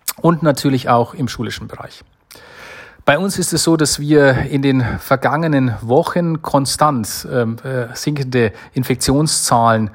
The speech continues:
hatten. Wir haben aufgrund eines, äh, eingrenzbaren Ereignisses, äh, im Naila nun in der vergangenen Woche die fünfziger Grenze, die ja relativ wichtig ist, insbesondere auch im schulischen Bereich, überschritten.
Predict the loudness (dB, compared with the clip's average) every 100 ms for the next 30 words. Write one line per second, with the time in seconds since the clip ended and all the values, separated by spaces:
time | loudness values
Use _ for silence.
0 | -10 -2 0 0 -4 -4 -4 -14 -20 -20
1 | -20 -2 4 4 4 0 -2 0 0 2
2 | 2 2 0 0 2 2 2 2 0 0
3 | 0 2 2 0 0 0 -2 -2 -4 -2
4 | -2 -2 -2 0 0 -2 -4 -2 0 0
5 | 2 2 2 0 -10 -14 -4 -2 0 2
6 | 4 2 2 0 0 2 0 0 0 2
7 | 4 4 0 _ -4 0 0 -2 -6 -10
8 | -4 -2 -2 -6 -2 0 0 0 0 0
9 | -2 -2 0 4 4 2 -4 -8 0 2
10 | 0 -4 -8 -2 -2 0 -4 -2 -2 -2
11 | -4 -4 -2 0 0 2 2 2 -2 -4
12 | -4 -4 -2 0 2 0 -2 -18 -20 -20
13 | -20 -4 0 4 4 4 -6 -4 4 4
14 | 4 2 2